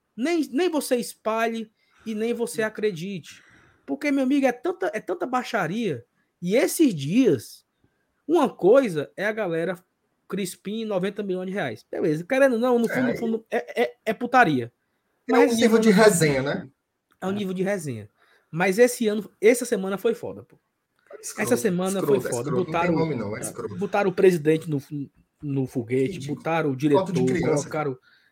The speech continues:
Speaker 1: É assim, é um
Speaker 3: Covardia.
Speaker 1: negócio, é um negócio assim muito, muito paia, sabe? Assim, eu acho que você mexe num, você, você invade uma esfera que não é pra invadir, sabe? Assim, é, é, é, existe um limite da brincadeira, da resenha,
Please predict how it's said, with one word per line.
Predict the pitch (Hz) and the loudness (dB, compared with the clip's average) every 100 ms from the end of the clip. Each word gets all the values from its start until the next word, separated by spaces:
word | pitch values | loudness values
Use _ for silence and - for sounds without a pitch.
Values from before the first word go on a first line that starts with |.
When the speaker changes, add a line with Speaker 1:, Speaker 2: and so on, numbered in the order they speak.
| _ | _
Speaker 1:
É | 151 | -2
assim, | 175 | 0
é | 175 | 0
um | 170 | 0
Speaker 3:
Covardia. | 196 | 2
Speaker 1:
negócio, | 185 190 - 175 _ | 2 0 -2 -14 _
é | 165 | -6
um | 196 | -2
negócio | 196 180 180 | 0 2 0
assim | 175 175 | -2 -2
muito, | 165 185 180 202 180 | 0 -2 -4 -6 -6
muito | 160 175 175 | -4 -6 -6
paia, | 175 - 110 101 107 _ | -4 -4 -2 -6 -12 _
sabe? | - 135 131 | -4 -2 -2
Assim, | - | -4
eu | 135 | -6
acho | - | -6
que | 143 | -6
você | 139 - 143 143 | -4 2 2 2
mexe | 139 147 160 160 - | 0 4 4 2 -2
num, | 156 156 147 131 - _ - - _ - | -2 0 0 -2 -6 _ -20 -20 _ -2
você, | 156 - 185 175 | -2 4 6 6
você | 165 170 185 175 | 4 4 8 8
invade | 190 165 143 190 226 202 | 6 0 4 4 4 2
uma | 196 185 | 0 0
esfera | 175 - - 202 214 185 117 - _ _ _ _ - | 0 -6 4 8 10 10 6 -2 _ _ _ _ -12
que | 190 | -6
não | 196 202 196 | -2 2 2
é | |
pra | 190 196 | 2 -2
invadir, | 180 196 143 131 113 | 0 -2 -2 -8 -10
sabe? | 170 175 175 165 _ _ _ _ - | -12 -10 -12 -14 _ _ _ _ -20
Assim, | 147 160 151 | -12 -8 -4
é, | 160 | -2
é, | 165 156 160 147 | -2 -2 -2 -2
é, | - _ - | -6 _ -6
existe | 170 156 208 220 | -4 -2 -2 -2
um | 208 | -2
limite | 202 180 214 226 185 | -2 0 0 -2 -4
da | 190 | -2
brincadeira, | 180 185 202 185 151 175 190 185 | 0 -2 -2 -4 2 4 4 2
da | 170 | -2
resenha, | 170 180 131 151 165 170 170 | 2 0 0 -4 -2 -4 -6